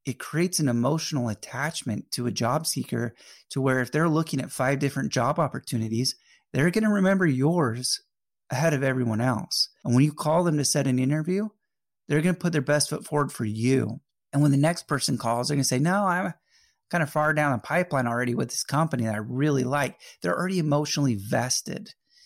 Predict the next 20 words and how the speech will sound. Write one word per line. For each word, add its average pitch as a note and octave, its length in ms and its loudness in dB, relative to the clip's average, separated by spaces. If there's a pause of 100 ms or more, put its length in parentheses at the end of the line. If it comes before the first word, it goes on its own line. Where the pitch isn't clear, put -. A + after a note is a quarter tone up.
(240)
And D3+ 140 0
that's F#3+ 220 0
what F3+ 100 -4
we C#3+ 80 -2
do. - 460 -4
And C#3 240 0
we D#3+ 180 0
saw G#3+ 420 2
that. G2+ 340 -6 (120)
And C3+ 160 0
so D3 120 0
we're C#3+ 140 0
like, C3+ 200 -2
"You E3 80 0
know F#3+ 80 2
what? F3+ 240 -2
We F3+ 80 0
need G3+ 180 0
a - 40 -2
product C3+ 520 -6